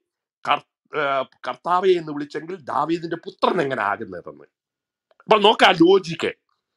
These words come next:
പിതാവായ ദൈവം പുത്രനെ കർത്താവെന്ന് വിളിച്ചിരിക്കുന്നു. കർത്താവെന്ന് പ്രധാനമായി പറഞ്ഞിരിക്കുന്നത് ലോഡ് എന്നാണ്. ആ ലോഡാണ് പഴയ നിയമത്തിലെ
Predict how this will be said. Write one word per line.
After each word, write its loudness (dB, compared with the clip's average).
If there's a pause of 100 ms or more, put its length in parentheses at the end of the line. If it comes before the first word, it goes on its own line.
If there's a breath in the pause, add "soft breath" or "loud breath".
(680 soft breath)
പിതാവായ 2
ദൈവം -12
പുത്രനെ 2
കർത്താവെന്ന് -2
വിളിച്ചിരിക്കുന്നു. -20 (520)
കർത്താവെന്ന് 2
പ്രധാനമായി -6
പറഞ്ഞിരിക്കുന്നത് -10
ലോഡ് -2
എന്നാണ്. -10 (540 soft breath)
ആ 6
ലോഡാണ് 0 (420)
പഴയ 0
നിയമത്തിലെ -4